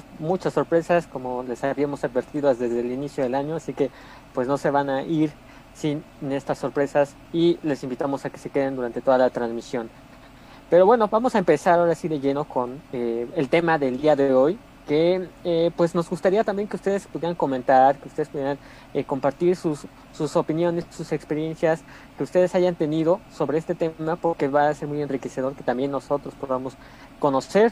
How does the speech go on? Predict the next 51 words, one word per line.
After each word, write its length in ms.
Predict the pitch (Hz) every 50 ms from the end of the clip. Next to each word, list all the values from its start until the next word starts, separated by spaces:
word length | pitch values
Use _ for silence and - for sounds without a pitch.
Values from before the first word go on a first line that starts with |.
| - -
o-, 160 | - 165 165 156 - -
a-, 200 | - 160 160 -
otras 300 | - 165 - 170 156 -
experiencias 480 | 170 - - - 147 139 147 - 156 -
particulares 640 | - 131 - - - 139 131 135 139 143 143 - -
y 40 |
no 120 | 131 131 131
solamente 420 | - 151 139 131 131 135 131 151
las 220 | 131 123 107 - 147
nuestras. 340 | 151 156 156 - 190 202 - - - - - - - - - -
Entonces, 460 | 170 165 240 247 254 - 247 240 254 - - - - -
eh, 380 | - 190 185 196 196 202 196 190
el 100 | - 214
día 140 | 233 294 330
de 60 | 277
hoy 100 | 233 233
vamos 240 | 233 233 233 226 -
a 40 | 190
quedarnos 580 | - - 156 151 156 175 175 175 175 180 185 -
con 240 | - 160 151 156 160 - -
qué 120 | - -
ha 80 | 285 285
sido 340 | - - 240 240 240 226 190
lo 140 | 165 147
peor 380 | 143 - - 196 190 185 220 247 - - -
o 100 | - 151
lo 120 | 143 147 151
más 220 | 170 202 220 -
extraño 420 | 226 - - - 196 185 180 185 170
que 60 | -
ustedes 280 | 151 - - 180 180 - - - -
hayan 300 | - 165 165 165 170 165
tenido 360 | 165 - 139 139 147 151 151 - - - - - - - - - -
que 140 | - 139
ver 180 | 135 165 175 196
con 260 | - - - 156 143
algún 280 | 135 131 127 147 160 156
vecino. 420 | 143 139 127 - - 127 123 123 113 - - - - - - -
Eh, 220 | 170 165 160 156 151
todos 400 | - 269 277 269 269 262 240 -
estamos, 560 | 180 - - 190 190 185 190 190 190 - - - -
eh, 240 | 156 147 139 139 139
con 160 | - - 147 143
alguna 420 | 147 156 180 202 196 185 170 156
experiencia 460 | 139 139 - - 143 147 151 147 -
en 60 | 151 139
particular, 600 | - 135 - - 139 - - 135 135 139 156 175
estoy 200 | 175 - - 156
seguro 320 | 143 - 143 143 147 143 139
de 140 | 135 139
eso. 240 | 143 - - 196 202